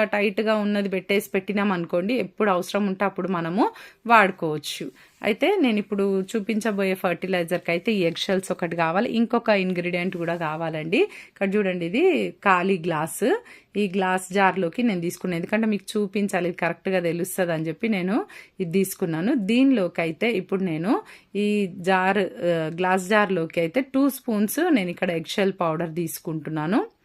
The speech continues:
రెండు స్పూన్లు తీసుకున్నానండి. దీనిలోకి నేను ఇప్పుడు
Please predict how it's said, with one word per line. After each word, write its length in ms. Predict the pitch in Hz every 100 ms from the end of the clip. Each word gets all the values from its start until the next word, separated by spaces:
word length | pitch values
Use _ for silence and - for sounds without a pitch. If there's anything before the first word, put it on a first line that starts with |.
| _ - - _ -
రెండు 300 | 190 214 226
స్పూన్లు 460 | - 202 175 165
తీసుకున్నానండి. 840 | 156 156 - 170 160 156 156 170 381 466 _ _ _ _ _ _ _ _ _ _ _ _ _ _ _ _ _ _ _ _ _ _ _ _ _
దీనిలోకి 600 | 202 226 247 240 220 -
నేను 240 | 285 247 190
ఇప్పుడు 300 | 185 190